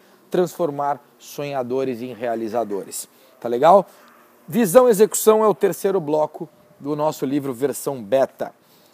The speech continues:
E o quarto bloco é o que eu chamo de ciclo. Ciclo de crescimento. E o ciclo de crescimento, ele começa quando você tem curiosidade.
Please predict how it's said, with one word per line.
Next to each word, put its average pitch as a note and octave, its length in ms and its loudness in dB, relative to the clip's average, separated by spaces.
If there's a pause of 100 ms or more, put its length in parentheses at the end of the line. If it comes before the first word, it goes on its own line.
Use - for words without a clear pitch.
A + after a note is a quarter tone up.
E C#4 120 6
o C4 60 4
quarto A3 460 2
bloco C#3+ 540 2 (300)
é E3+ 100 -2
o E3+ 80 2
que - 80 -8
eu D#3+ 80 0
chamo F3 300 -4
de D3 120 -8
ciclo. - 800 -8 (400)
Ciclo A#3 800 -2 (120)
de C#3+ 140 -6
crescimento. D3 960 -4 (460)
E F3 60 -4
o D#3+ 40 -2
ciclo G#3 340 -6
de E3 120 -6
crescimento, E3 840 -6 (140)
ele E3+ 240 0
começa A#2+ 720 -4 (720)
quando D3+ 240 -2
você D3 300 -2
tem D#3+ 240 -8
curiosidade. D#3 1300 -4